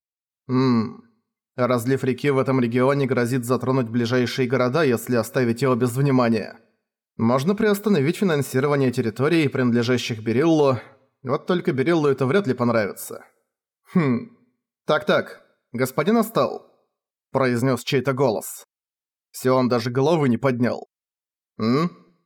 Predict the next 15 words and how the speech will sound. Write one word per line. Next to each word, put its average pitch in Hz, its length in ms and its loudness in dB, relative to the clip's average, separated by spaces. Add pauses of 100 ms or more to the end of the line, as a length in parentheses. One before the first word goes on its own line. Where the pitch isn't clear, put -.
Минутку, 143 460 0
Фиоли. 131 420 0 (440)
Я 127 260 2
только 139 280 0
подпишу 131 440 -2
вот 139 160 0
этот... 131 320 -4 (520)
Готово». 156 540 -2 (680)
Тут 135 160 0
он, 233 140 4
наконец, 143 380 0
обернулся. 135 680 -2 (680)
«Что - 180 -4
ты 139 100 -2
хотел? 123 380 -4